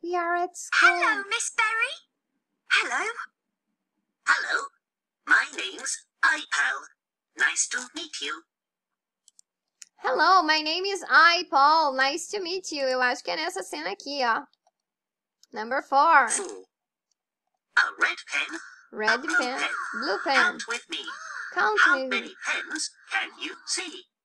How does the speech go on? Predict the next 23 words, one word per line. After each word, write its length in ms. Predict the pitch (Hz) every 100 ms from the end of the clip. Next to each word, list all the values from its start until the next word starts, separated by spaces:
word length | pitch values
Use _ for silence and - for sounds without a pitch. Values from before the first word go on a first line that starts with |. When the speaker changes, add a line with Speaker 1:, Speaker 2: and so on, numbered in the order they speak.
| _ _ _ _ 605
Speaker 2:
Four 300 | 719 740 - 440 349
pens. 380 | 302 269 - - _
Speaker 1:
Four 380 | - 508 494 - -
pens. 420 | 240 226 214 - 294
How 300 | 453 571 427
many 260 | 403 359
pens? 480 | - 269 254 247 -
Quantas 440 | 453 640 539 523 -
pens 380 | 262 262 277 -
você 220 | 285 311
pode 340 | - 240 226 240
ver? 380 | 220 208 - _ _ _ _ _ - _ _ -
Eu 120 | 220
acho 200 | - -
que 120 | 254
é 20 |
nessa 260 | 240 247 -
daqui. 680 | 466 427 403 381 370 349 349 _ _ _ _ _ _ _ _ _ _
Very 460 | 202 214 226 220 370
good. 440 | - 285 269 262 247 _ _ _ _ _ _ _ _ _
Now 320 | 254 269 302
let's 300 | 285 240 -
see. 460 | - 370 277 247